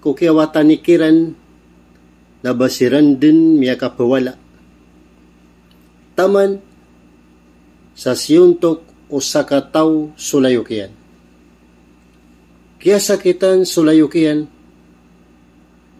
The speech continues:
sabab ko kaya suntukaon agiyong kutua, padiyan. Ugiid na dadin panaro,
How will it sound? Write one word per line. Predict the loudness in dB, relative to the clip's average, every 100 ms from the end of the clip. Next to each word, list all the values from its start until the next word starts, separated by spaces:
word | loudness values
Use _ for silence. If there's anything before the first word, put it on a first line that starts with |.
| _ -16
sabab | -6 -4 -2 -4 -6 _ _ _ _ _ -6
ko | -6
kaya | 0 -2
suntukaon | 0 2 0 0 -2 0 2 2 0
agiyong | -4 0 2 0
kutua, | -4 -2 -2 -2 -8 _ _ _ _ _ _ _ _
padiyan. | -6 -2 -4 -6 _ _ _ _ _ _ _ _ _ _ _ _ -20 _ _ _ _ -2
Ugiid | 0 2 0 -2
na | 0 0
dadin | 2 2 0 -2
panaro, | 0 0 0 -4